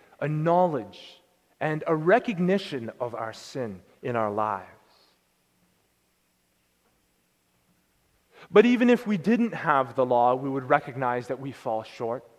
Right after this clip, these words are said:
And our catechism points to this as well, doesn't it?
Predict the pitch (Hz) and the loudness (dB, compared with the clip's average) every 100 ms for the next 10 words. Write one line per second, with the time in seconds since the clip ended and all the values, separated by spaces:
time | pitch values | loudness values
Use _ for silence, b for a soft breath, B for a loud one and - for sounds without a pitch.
0 | _ _ - 170 170 180 185 185 170 151 | _ _ -2 2 2 6 6 6 2 -6
1 | 151 - 180 208 - 143 123 - 127 139 | -6 -6 -6 -6 -8 -10 -10 -10 -12 -4
2 | 175 135 143 147 117 101 | -2 0 0 -2 -8 -12